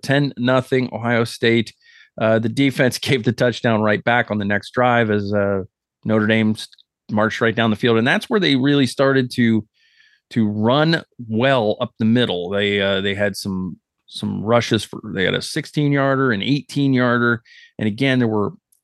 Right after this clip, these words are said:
uh, there were guys missing at the line of scrimmage. There were, the linebackers were filling the holes, but getting blocked, um, or even taking the wrong hole.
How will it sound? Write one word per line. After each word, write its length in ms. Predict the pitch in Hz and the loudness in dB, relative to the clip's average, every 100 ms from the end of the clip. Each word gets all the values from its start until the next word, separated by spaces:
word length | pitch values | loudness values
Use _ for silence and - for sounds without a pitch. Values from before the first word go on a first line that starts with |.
| _ _ _ _ _ - | _ _ _ _ _ -14
uh, 60 | - | -12
there 160 | - 113 | -8 -6
were 80 | 107 | 0
guys 300 | 110 120 113 | 2 2 4
missing 480 | 113 135 - 139 131 | 4 4 2 0 2
at 180 | 120 | -2
the 80 | - | -2
line 220 | 117 113 | 0 2
of 80 | 101 | 0
scrimmage. 560 | - - 165 165 151 117 | -4 -2 2 2 0 0
There 160 | 107 | 0
were, 200 | 104 104 | 2 2
the 140 | 98 101 | 2 0
linebackers 580 | 107 123 123 123 - 110 | 2 2 2 0 -2 -4
were 100 | 107 | -4
filling 380 | - 127 120 | -2 0 2
the 80 | 107 | 0
holes, 400 | 101 139 135 131 | -2 0 0 0
but 120 | 123 107 | -2 -2
getting 260 | 113 98 | 0 -2
blocked, 560 | 85 113 131 131 - - _ _ _ _ - | -2 0 0 0 -4 -20 _ _ _ _ -8
um, 500 | 101 101 98 95 95 - _ - | -4 -2 -2 -4 -8 -12 _ -4
or 220 | 117 120 | 0 2
even 440 | 123 110 117 117 | 0 -2 0 0
taking 360 | 110 123 117 113 | 2 0 0 0
the 80 | 107 | 2
wrong 380 | 107 117 131 120 | 2 2 0 0
hole. 460 | 127 123 123 127 | 0 2 0 -2